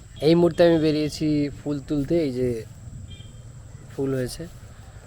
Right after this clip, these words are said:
আমাদের এখানে তো ফুল গাছ লাগানো যাচ্ছে না, কেননা লাগানোর সাথে সাথেই ছাগল এসে খেয়ে যাচ্ছে।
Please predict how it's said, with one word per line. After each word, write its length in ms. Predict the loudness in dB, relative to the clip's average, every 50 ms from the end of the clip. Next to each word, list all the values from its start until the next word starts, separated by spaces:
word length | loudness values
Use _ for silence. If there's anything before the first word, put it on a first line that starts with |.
| -14 -10 -4
আমাদের 320 | -2 -2 0 2 0 0
এখানে 280 | 0 0 -2 -2 -2 -4
তো 80 | -6
ফুল 240 | -6 -6 -4 -2 0
গাছ 160 | 2 2 2
লাগানো 360 | 2 0 0 0 0 0 0
যাচ্ছে 300 | 0 0 -2 -2 -6 -8
না, 80 | -6 -6
কেননা 480 | -4 -4 -4 -4 -4 -4 -6 -6 -6 -6
লাগানোর 340 | -4 -4 -2 -2 -2 -2
সাথে 200 | -2 -4 -6 -6
সাথেই 320 | -6 -6 -4 -2 -2 -2 -2
ছাগল 360 | -2 -4 -4 -2 -2 0 -2
এসে 160 | -2 -2 -4
খেয়ে 240 | -6 -6 -4 -2 0
যাচ্ছে। 340 | 0 -2 -2 -4 -10 -12